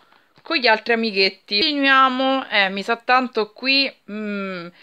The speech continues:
quando il prodotto si separa, la soluzione si separa, che sotto diventa acqua o vi compare tanto olio, vuol dire che la soluzione, la composizione si sta separando e questo vuol dire che il prodotto quasi sempre cento per cento è da buttare.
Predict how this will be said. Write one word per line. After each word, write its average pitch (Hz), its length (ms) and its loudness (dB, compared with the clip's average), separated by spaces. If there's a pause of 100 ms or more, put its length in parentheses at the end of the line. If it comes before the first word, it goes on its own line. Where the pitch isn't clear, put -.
(200)
quando 330 380 2
il 302 100 -2
prodotto 277 520 4
si 233 160 -4
separa, 262 680 4
la 233 140 0
soluzione 240 440 -2
si 233 120 -4
separa, 240 380 2
che 220 180 -2
sotto 262 400 -8
diventa 214 580 0
acqua 208 680 2
o 226 200 2
vi 202 140 -8
compare 208 800 0 (260)
tanto 220 380 -2
olio, 233 360 4
vuol 226 180 0
dire 214 240 2
che 202 100 -2
la 208 120 2
soluzione, 254 680 -4
la 208 100 2
composizione 214 640 -4
si 208 120 -16
sta 208 220 -4
separando 196 840 0 (260)
e - 140 -6
questo 247 320 -2
vuol 294 180 2
dire 226 200 2
che 214 60 0
il 214 80 -2
prodotto 226 680 -4 (260)
quasi 240 240 0
sempre 226 420 0
cento 226 320 -2
per 262 160 -4
cento 196 600 -4
è - 220 -2
da 175 160 -4
buttare. 170 760 -4